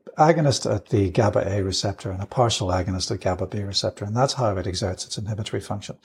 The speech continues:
Now, the other two drugs act in the same way as well. However, there are some differences. So in the case of, uh, G B L, we know that, uh, at,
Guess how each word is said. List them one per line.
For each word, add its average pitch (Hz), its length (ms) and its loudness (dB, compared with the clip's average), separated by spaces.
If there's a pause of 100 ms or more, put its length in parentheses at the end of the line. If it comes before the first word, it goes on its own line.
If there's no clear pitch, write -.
(460)
Now, 123 100 0
the 151 140 2
other 240 120 4
two 165 180 2
drugs 107 340 0
act 107 200 -2
in 107 80 -8
the 92 80 -10
same 92 260 -6
way 87 140 -10
as 82 120 -12
well. 87 500 -6 (440)
However, 117 580 4
there 107 180 2
are 120 100 0
some 113 280 -2
differences. 98 500 -8
So 127 180 -2
in 120 60 -4
the 123 80 -6
case 180 400 2 (100)
of, 104 600 2
uh, 98 240 -8
G 98 240 -6
B 95 180 -4
L, 92 380 -4 (400)
we 127 160 2
know 160 320 8
that, 139 360 2
uh, 110 480 4
at, - 100 -16